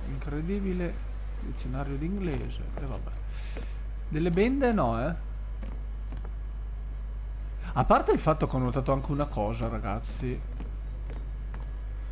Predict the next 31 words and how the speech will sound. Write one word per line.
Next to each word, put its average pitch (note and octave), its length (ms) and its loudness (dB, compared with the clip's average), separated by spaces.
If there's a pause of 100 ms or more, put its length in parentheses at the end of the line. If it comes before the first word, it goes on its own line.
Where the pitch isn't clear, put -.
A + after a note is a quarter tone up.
(340)
Forse G#3+ 320 4
mi D3 140 6
sto, C3+ 560 4 (160)
oh B2+ 160 -2
merda. A2 580 -2 (1160)
Cosa A#2 200 -2
portava A#2 440 -2
a G#2+ 120 2
scuola? A#2 340 -2 (220)
Le A#2+ 180 4
viscere, A#2+ 480 2
<laughs> - 0 -
questo - 300 6
ha F3+ 40 6
portato D3+ 440 4
un C3+ 100 4
pesce. - 540 0 (800)
Ma D#3 120 2
come? D3+ 300 -4 (400)
Era B2+ 320 0
la A#2 60 2
sua B2 160 -2
merenda. A2+ 520 0 (1600)
Eh, C#3+ 420 6
no, G3 160 4
vi C3 100 2
dicevo, A#2+ 640 2
ho B2+ 60 2
notato G3+ 360 0
una C#3 180 2
cosa, A#2 580 -2